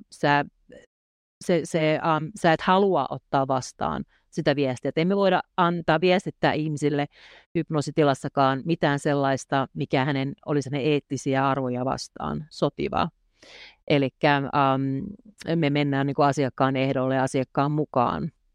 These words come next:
Ähm, ja asiakas hyväksyy ainoastaan sen, mikä hänelle on oikein siinä tilanteessa. Mut sä aina voit poistaa sen hypnoositilan, ähm, ja nousta ylös tuolista ja kävellä ulos.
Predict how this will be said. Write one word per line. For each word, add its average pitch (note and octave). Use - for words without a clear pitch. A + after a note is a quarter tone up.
Ähm, C3+
ja C#3
asiakas D3
hyväksyy C#3
ainoastaan C3
sen, C3+
mikä C3
hänelle C3
on B2+
oikein C3
siinä -
tilanteessa. -
Mut F#3+
sä G#3
aina G3+
voit D#3+
poistaa C#3
sen B2
hypnoositilan, B2+
ähm, C#3
ja C#3+
nousta E3+
ylös D#3
tuolista D3
ja D3
kävellä D#3
ulos. C#3